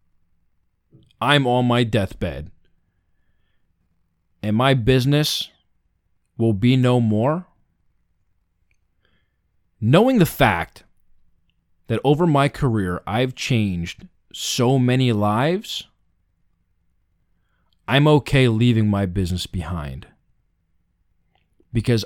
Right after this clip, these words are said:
I've built something that I truly left behind,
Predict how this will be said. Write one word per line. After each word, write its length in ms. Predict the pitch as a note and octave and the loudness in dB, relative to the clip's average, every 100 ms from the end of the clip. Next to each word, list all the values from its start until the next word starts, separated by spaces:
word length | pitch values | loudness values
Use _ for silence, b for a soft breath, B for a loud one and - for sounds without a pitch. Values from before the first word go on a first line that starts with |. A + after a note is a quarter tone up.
| - | -4
I've 280 | C3+ C3+ G#2 | -2 -2 0
built 240 | B2 - | 0 0
something 600 | - F#3+ F#3 G3+ A3 A#3+ _ _ _ _ _ _ _ _ _ _ _ _ _ _ | 0 0 0 -2 -4 -6 _ _ _ _ _ _ _ _ _ _ _ _ _ _
that 120 | D#3 D3 | 4 4
I 100 | C#3+ | 4
truly 340 | - A3+ G#3+ | 2 2 4
left 240 | C3 B2 - | 4 2 0
behind, 540 | A2 G2 E2+ C#2 D2 | -2 -2 -4 -8 -14